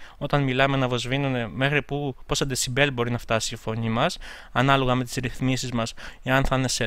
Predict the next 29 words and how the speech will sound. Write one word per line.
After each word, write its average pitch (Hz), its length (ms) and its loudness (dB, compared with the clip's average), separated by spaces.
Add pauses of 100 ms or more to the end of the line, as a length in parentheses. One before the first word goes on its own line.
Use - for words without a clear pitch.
(120)
low, 143 220 6
middle 131 540 0
ή 127 160 2
θα 135 160 0
τις - 100 -2
ξεπεράσουμε 120 760 4 (400)
τις - 140 -4
συχνότητες 120 480 -4
που - 100 -12
πρέπει. 117 400 -2 (360)
Έχουμε 165 320 2
διάφορους 147 560 4
άλλους. 117 460 2 (880)
Ε, 113 720 2 (360)
έχουμε 123 520 0 (100)
pan, 185 580 6 (460)
level 131 280 2
ένα, 131 240 2
δύο, 123 220 -2 (180)
τρία, 165 400 0
main 143 380 4 (120)
volume. 175 480 4 (640)
Επίσης 147 500 -2
μπορούμε 143 300 2
να 156 140 4
ρυθμίσουμε, 147 440 0
όπως 139 200 0
βλέπω 135 300 0
εδώ, 123 380 4